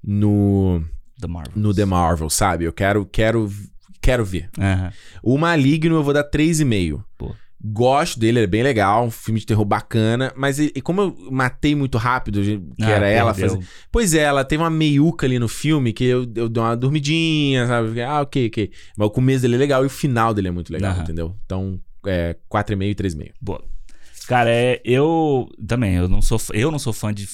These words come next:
Speaker 2: de filme de terror, assim,
Speaker 1: <laughs>
Speaker 2: não
Speaker 1: Nunca
Speaker 2: s-,
Speaker 1: fui.
Speaker 2: nunca fui. Mas eu, eu acho o terror moderno que essa galera tá fazendo hoje em dia muito legal. Sabe,
Speaker 1: Uhum.
Speaker 2: Jordan Peele, eu tenho os dois filmes dele.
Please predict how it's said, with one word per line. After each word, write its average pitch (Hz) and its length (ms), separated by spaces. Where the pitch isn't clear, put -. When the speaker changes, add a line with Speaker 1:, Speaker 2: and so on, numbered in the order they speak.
Speaker 2:
de - 120
filme 98 220
de 104 100
terror, 113 420
assim, 104 240
Speaker 1:
<laughs> - 20
Speaker 2:
não 98 140
Speaker 1:
Nunca 117 280
Speaker 2:
s-, - 120
Speaker 1:
fui. 107 100
Speaker 2:
nunca 139 300
fui. 123 480
Mas 151 400
eu, 165 320
eu 143 180
acho 160 340
o 131 140
terror 127 380
moderno 113 560
que - 100
essa 107 140
galera 104 240
tá - 120
fazendo 101 500
hoje 101 140
em 104 40
dia 107 160
muito 110 200
legal. 107 400
Sabe, 101 140
Speaker 1:
Uhum. 92 60
Speaker 2:
Jordan 120 260
Peele, 117 320
eu 107 120
tenho 143 280
os 113 140
dois 123 180
filmes 107 280
dele. 87 240